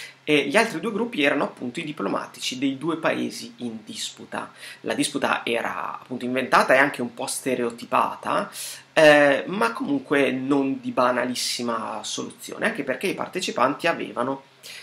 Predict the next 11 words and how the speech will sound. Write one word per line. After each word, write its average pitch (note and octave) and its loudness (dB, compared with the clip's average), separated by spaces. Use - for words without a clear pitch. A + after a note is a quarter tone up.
eh, A#2 -4
delle C3 0
restrizioni - -2
in G#3 -4
quello A#2+ -2
che A#2 -10
potevano A#2 -4
dire C3 -4
o - -20
fare, F3+ 2
o A#2+ -2